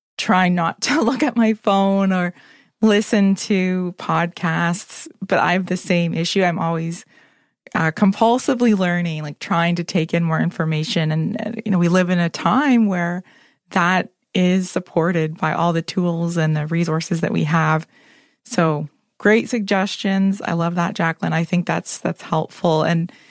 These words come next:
again, these might not be revolutionary to listeners, but so often we need to hear things. We need to be reminded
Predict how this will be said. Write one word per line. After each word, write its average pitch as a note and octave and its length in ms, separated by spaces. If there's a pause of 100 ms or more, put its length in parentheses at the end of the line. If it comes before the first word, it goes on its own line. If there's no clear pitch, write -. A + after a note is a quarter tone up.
(160)
again, G#3+ 280
these G3+ 180
might G3+ 200
not G3+ 220
be F#3+ 140
revolutionary F3+ 960
to A#3 80
listeners, B3+ 640
but - 220 (460)
so G#3+ 220
often G3 680 (440)
we G3 100
need A3 160
to G#3+ 80
hear F#3 200
things. F3+ 400
We F3+ 60
need F3+ 140
to F3+ 60
be F#3+ 80
reminded A#3 920